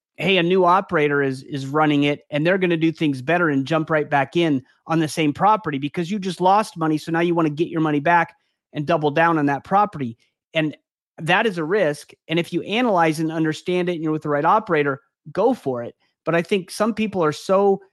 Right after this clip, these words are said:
jazzed up to find this distressed real estate and to make money back that they might have lost, that they're not really thinking carefully about what that means that it's distressed. And maybe there's underlying things that you don't know, even though you just owned the property, eh, that just because it's distressed,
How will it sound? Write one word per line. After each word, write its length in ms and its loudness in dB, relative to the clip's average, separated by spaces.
jazzed 440 0
up 180 2
to 80 -8
find 280 0
this 140 -2
distressed 560 -6
real 240 0
estate 420 -2
and 160 -2
to 60 -2
make 280 0
money 280 0
back 320 2
that 120 -6
they 100 -2
might 200 0
have 100 -6
lost, 460 2
that 160 0
they're 140 2
not 320 4
really 320 0
thinking 560 0
carefully 480 -2
about 260 0
what 220 -2
that 200 -2
means 440 0
that 140 -2
it's 140 -10
distressed. 600 -2
And 160 2
maybe 240 2
there's 200 0
underlying 460 0
things 400 0
that 100 -2
you 220 -2
don't 300 0
know, 440 2
even 280 -2
though 100 4
you 160 0
just 260 -2
owned 220 2
the 60 -4
property, 560 -4
eh, 160 -8
that 180 -4
just 220 -2
because 300 0
it's 160 -4
distressed, 640 -2